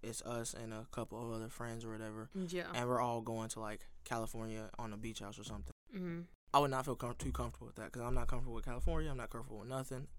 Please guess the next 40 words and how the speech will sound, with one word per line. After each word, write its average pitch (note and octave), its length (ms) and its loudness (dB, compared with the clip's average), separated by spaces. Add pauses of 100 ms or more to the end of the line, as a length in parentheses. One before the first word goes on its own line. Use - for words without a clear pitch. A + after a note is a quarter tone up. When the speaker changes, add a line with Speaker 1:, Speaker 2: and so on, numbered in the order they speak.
(120)
Speaker 1:
And A#2 180 -2
I'd A#2+ 160 -2
be A#2 60 -4
worried G#2+ 160 -4
about G#2+ 120 -8
money C3 320 0
and B2+ 100 -2
all B2+ 120 0
that B2 80 -4
stuff. B2+ 320 -2
You B2 120 2
know D3+ 100 8
what D3 80 10
I'm C#3+ 80 6
Speaker 2:
Yeah. - 40 2
Speaker 1:
saying? C3+ 260 4
I'll C#3+ 220 8
have C3+ 260 4
so C3+ 200 2
many C3 160 -2
more B2 380 -2 (1000)
things B2+ 640 0
to A2+ 120 -2
think A#2 240 2
about. A2+ 280 2
Or, B2 180 4
like, A#2+ 300 2 (640)
I - 60 2
remember C3+ 280 6
sometime, B2+ 640 2 (340)
like, A#2 280 2 (360)
it B2+ 40 4
was, B2+ 120 4
like, A#2 160 4
after B2 220 0
school, A#2 380 4
sometime A2+ 400 0
people A#2 260 2
always A2+ 380 4
go A2+ 360 2